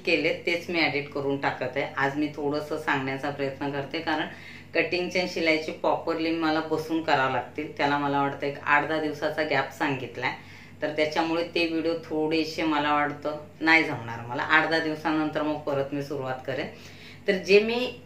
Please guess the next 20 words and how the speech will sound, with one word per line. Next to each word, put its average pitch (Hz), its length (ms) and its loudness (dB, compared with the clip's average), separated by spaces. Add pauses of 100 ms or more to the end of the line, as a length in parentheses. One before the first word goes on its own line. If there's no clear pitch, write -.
(100)
पोस्टामध्ये 190 880 4
जे 165 480 0 (160)
parcel 147 400 4
पाठवते, 127 880 -2
अ, 139 100 -2 (320)
आता 131 520 2
मी 160 380 2 (120)
खास 165 280 4
दाखवलं 170 380 4
होतं 165 160 2
अनुराधा 151 600 4 (500)
पुण्याला 165 480 6 (280)
चव्हाण 156 340 4
आणि 156 440 2
दुसरं 160 640 0
मला 143 340 -2
अनुराधा 180 460 4
पाटीलचं 139 500 2
जे 135 200 4
पुण्याचं 135 560 -2